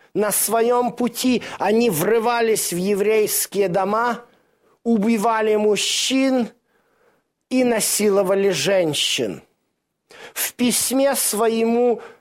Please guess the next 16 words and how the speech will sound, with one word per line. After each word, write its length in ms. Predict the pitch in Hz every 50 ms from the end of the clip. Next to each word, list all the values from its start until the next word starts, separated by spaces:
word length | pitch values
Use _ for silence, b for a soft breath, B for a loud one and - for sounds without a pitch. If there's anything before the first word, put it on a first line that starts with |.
| B B _ _ _ -
э, 380 | 190 196 190 190 190 190 180 185 B B B B _ _ _
коллеге, 840 | - - 214 208 214 220 240 247 254 247 202 190 226 233 233 220 - - - _
раввину 680 | - 175 196 208 208 208 180 214 247 247 247 233 226 220
из 360 | 220 - 214 202 - - -
Франции, 640 | - - 262 262 254 262 262 247 247 - - 226 226
Раши 520 | 220 196 196 202 196 190 - - - 208 190
пишет: 680 | - - 190 185 165 143 - - 135 104 - - - - _ _ _ _ _ _ _ _ _ B B B B B B B B
«Христиане 1300 | - - 269 285 285 294 247 - - - - - - 285 277 262 262 285 302 311 320 311 311 320 320 294 B B B B B B _
учат 680 | - 311 320 320 294 - - - 262 247 214 214 - -
о 180 | - 233 254 254
том, 400 | 247 254 277 262 247 220 185 180
что 380 | 170 - - - _ - 214 190
страдающий 1200 | - - - - - 240 240 240 220 247 247 247 254 254 247 247 220 - - - - - 226 226
раб — 420 | 214 208 226 233 247 262 254 226 240 - - _
это 380 | 220 226 233 233 233 240 220 208
Мессия 840 | 196 196 196 175 - - - - - 277 277 277 277 285 285 277